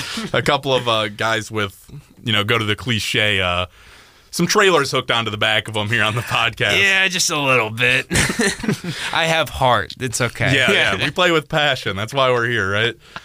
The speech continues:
Speaker 1: But, uh, jumping in just two picks later, rounds out the A F C North. Aside from that Browns pick we mentioned, ninety-fifth overall, so right there at the end of the third round. Bengals are back up, and they improved the secondary again, this time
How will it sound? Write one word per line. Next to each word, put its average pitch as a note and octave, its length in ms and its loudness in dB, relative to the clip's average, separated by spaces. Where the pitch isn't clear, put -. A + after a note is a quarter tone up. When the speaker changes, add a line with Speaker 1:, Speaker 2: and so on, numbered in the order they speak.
Speaker 1:
But, D#3+ 220 6
uh, D3+ 300 4
jumping G#3 300 2
in F#3+ 140 2
just E3+ 180 -6
two G3 140 -4
picks - 240 -2
later, D3 280 2
rounds C3+ 300 0
out C3+ 160 2
the B2+ 120 -6
A B2 140 2
F A#2 60 -2
C C3 280 -2
North. A#2 520 0
Aside A#2+ 400 -2
from C3+ 120 -4
that B2 180 -2
Browns A2+ 320 0
pick G#2+ 160 -2
we A2+ 80 -2
mentioned, G#2 640 -4
ninety-fifth C3+ 500 0
overall, C3 340 2
so B2 120 -6
right A2+ 300 -2
there B2 240 2
at A2+ 220 -2
the A#2+ 160 -4
end B2 200 0
of A2+ 60 -4
the A2 80 -4
third A#2 280 0
round. G#2+ 420 0
Bengals B2 360 0
are A2+ 60 -2
back B2 340 -2
up, C#3 240 0
and F#2 140 -4
they A2 40 2
improved C3+ 300 -2
the B2 80 -2
secondary D#3+ 680 0
again, D3+ 580 -2
this D3 200 -4
time C#3+ 340 0